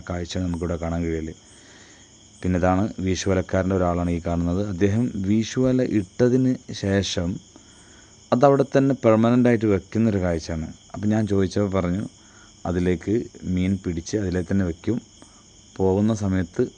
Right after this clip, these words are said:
എല്ലാം കൂടെ ഒരുമിച്ച്. അവധി ദിവസങ്ങളിൽ മറ്റും നിരവധി പേര് ഇവിടെ വരാറുണ്ട്. സായങ്കാലത്ത് ഇവർ ചിക്കൻ ചാർക്കോളൊക്കെ ഉണ്ടാക്കി കഴിച്ച് സന്തോഷിച്ച് ഫാമിലിയും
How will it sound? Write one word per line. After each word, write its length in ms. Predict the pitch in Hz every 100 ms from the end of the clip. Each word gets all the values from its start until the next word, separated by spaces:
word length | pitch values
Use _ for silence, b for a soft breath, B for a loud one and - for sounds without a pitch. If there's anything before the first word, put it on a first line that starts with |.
| -
എല്ലാം 180 | 95 90 90
കൂടെ 120 | 90
ഒരുമിച്ച്. 260 | 90 87 82 _ _ _ _ _ _ _ _ _ _ _ _ _ _ b - -
അവധി 180 | 117 151
ദിവസങ്ങളിൽ 380 | 175 160 170 170 156
മറ്റും 240 | 139 139 135
നിരവധി 380 | 101 104 117 123 117
പേര് 160 | 107 101
ഇവിടെ 140 | 98 90
വരാറുണ്ട്. 400 | 85 87 87 85 -
സായങ്കാലത്ത് 720 | 87 87 90 92 92 - 98 92 -
ഇവർ 160 | 90 90 90 87 B B -
ചിക്കൻ 200 | - 101 92
ചാർക്കോളൊക്കെ 500 | 95 87 95 92 95
ഉണ്ടാക്കി 280 | 90 82 85 -
കഴിച്ച് 380 | 85 78 - 90 - -
സന്തോഷിച്ച് 580 | - 87 95 92 - - 92
ഫാമിലിയും 520 | 87 87 92 90 87